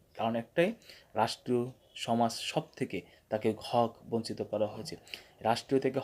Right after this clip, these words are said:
হক নষ্ট করা হয় বলে মহান আল্লাহ তাআলা আমাদের এই দেশটা তেমন সম্পদ দেয় নাই। ছোট্ট একটা দেশ, যেমন দেখেন কুয়েত বা কাতার, যাকে বলি, আল্লাহ কেমন সম্পদ দিয়েছে তাদের। মারাত্মক সম্পদ,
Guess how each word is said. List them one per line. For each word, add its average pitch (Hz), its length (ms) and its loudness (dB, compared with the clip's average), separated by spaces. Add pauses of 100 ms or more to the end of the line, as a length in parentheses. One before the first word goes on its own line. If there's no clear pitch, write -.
হক 135 340 12
নষ্ট - 280 -2
করা 127 320 4
হয় 160 220 6
বলে 143 260 6
মহান 123 220 0
আল্লাহ 123 300 0
তাআলা 110 320 0
আমাদের 120 320 0
এই 117 40 -2
দেশটা 117 280 -2
তেমন 127 160 2
সম্পদ 120 380 -6 (100)
দেয় 185 200 0
নাই। 110 160 -4 (440)
ছোট্ট 143 300 0
একটা 127 180 2
দেশ, 113 360 2
যেমন 120 300 2
দেখেন 113 300 -6
কুয়েত 120 320 2
বা 120 100 0
কাতার, 117 300 0
যাকে 117 220 -6
বলি, 107 220 0 (360)
আল্লাহ 110 360 2
কেমন 196 280 2
সম্পদ 113 340 -4
দিয়েছে 104 260 -6
তাদের। 104 240 -6 (440)
মারাত্মক 151 540 0
সম্পদ, 110 300 -8